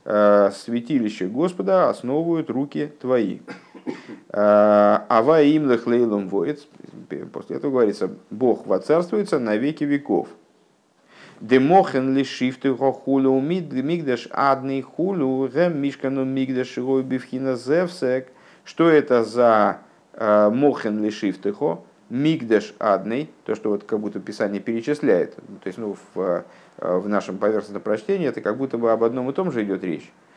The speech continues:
А место для обиталища со-, своего создал ты, э, Бог, и, э, святилище твое, осно-, э, св-, святилище Бога основывают руки твои. Э, так вот,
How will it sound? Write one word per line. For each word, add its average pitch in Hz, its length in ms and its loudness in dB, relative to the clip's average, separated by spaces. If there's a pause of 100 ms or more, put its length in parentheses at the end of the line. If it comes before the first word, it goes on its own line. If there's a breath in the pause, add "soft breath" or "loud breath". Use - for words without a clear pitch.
(220 soft breath)
А 92 220 2
место 110 340 0
для 98 160 2
обиталища 98 560 -2
со-, 95 320 -2
своего 95 380 -4
создал 92 440 -4
ты, - 180 -12 (400 soft breath)
э, - 240 -4
Бог, 147 380 -2
и, 131 120 -6 (140)
э, 92 320 -4 (420)
святилище 101 640 -6
твое, 135 340 0
осно-, 104 340 -6
э, - 20 -6
св-, 104 280 -2
святилище 110 480 -6
Бога 147 240 -2
основывают 120 540 -2
руки 117 200 -6
твои. 98 320 -2 (720 soft breath)
Э, 104 360 6 (540)
так 120 200 0
вот, 113 260 4